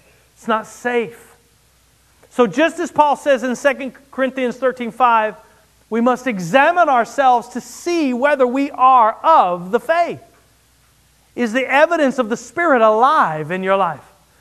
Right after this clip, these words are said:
We're not talking about perfection. We're not talking about somebody who never sins, then nobody's taking the supper, from the pulpit all the way to the back door. What we're talking about is the evidence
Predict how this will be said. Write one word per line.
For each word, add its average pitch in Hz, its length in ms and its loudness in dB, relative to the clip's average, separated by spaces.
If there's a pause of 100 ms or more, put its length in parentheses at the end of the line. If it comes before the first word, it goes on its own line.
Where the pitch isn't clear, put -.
(180)
We're 220 120 0
not 311 200 0
talking 392 260 4
about 330 200 2
perfection. 233 720 -4
We're 220 80 -2
not 269 180 -2
talking 320 180 4
about 302 120 -4
somebody 285 280 0
who 254 120 -2
never 247 260 -2
sins, 220 480 -4
then 226 220 -2
nobody's 277 420 4
taking 208 240 -6
the 185 100 -8
supper, 151 360 -6 (260)
from 220 140 -4
the 196 80 -4
pulpit 262 360 2
all 254 140 6
the 247 60 2
way 247 80 0
to 233 40 2
the 208 60 -6
back 233 220 0
door. 240 280 2 (920)
What 247 140 4
we're 233 100 0
talking 285 440 0
about 226 220 2
is 185 100 -8
the 220 120 -2
evidence 233 800 -2